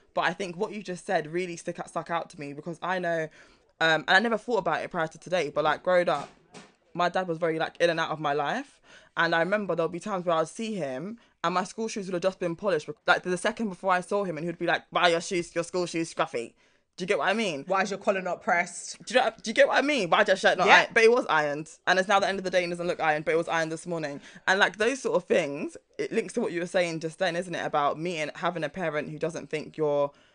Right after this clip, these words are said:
Speaker 1: who, I guess, puts pressure on you for not feeling good enough in whatever aspect,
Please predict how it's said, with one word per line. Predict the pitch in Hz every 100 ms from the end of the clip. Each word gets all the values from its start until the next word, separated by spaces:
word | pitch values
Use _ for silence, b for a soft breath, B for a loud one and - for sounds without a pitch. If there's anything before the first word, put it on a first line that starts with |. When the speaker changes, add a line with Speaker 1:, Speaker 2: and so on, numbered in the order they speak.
| b b
Speaker 1:
who, | 202 175 165 -
I | 170
guess, | 185
puts | - -
pressure | - 196 190 185
on | 151
you | 156 156 147
for | - 175
not | -
feeling | 165 160
good | 160 175
enough | 143 131 170 -
in | 156
whatever | 156 160 151
aspect, | 156 180 - 127 135 -